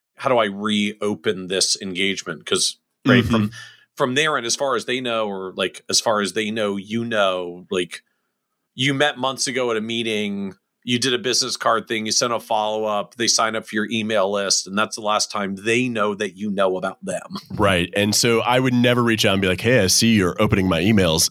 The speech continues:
Speaker 2: Again, because I think that would not work today, I don't think either, but even a decade ago, in the years leading up till now, I feel like that would,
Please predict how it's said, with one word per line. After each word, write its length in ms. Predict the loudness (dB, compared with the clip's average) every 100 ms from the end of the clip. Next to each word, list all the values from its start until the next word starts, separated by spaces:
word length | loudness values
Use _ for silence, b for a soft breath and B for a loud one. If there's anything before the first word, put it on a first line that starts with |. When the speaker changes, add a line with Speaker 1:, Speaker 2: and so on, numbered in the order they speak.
| -2
Speaker 2:
Again, 520 | -4 0 2 2 -2 B B B B -4
because 480 | 2 4 4 2 0
I 100 | 0
think 280 | 4 2 2 -12 _ _ -8
that 280 | 0 2 2
would 160 | 2
not 220 | 4 2
work 200 | 0 -2
today, 340 | 0 2 4 4
I 80 | 2
don't 160 | 0
think 160 | -2 0
either, 380 | 2 2 0 -2
but 180 | -2 -6 _
even 300 | -2 2 0
a 20 | 2
decade 380 | 0 0 0
ago, 640 | 0 0 0 2 0 -4 -6
in 80 | -4
the 60 | 0
years 380 | 0 0 -2 -2
leading 180 | 0 -2
up 100 | 0
till 160 | 0
now, 140 | 0 0
I 60 |
feel 180 | 0 2
like 160 | 2 2
that 180 | 0 2
would, 200 | -2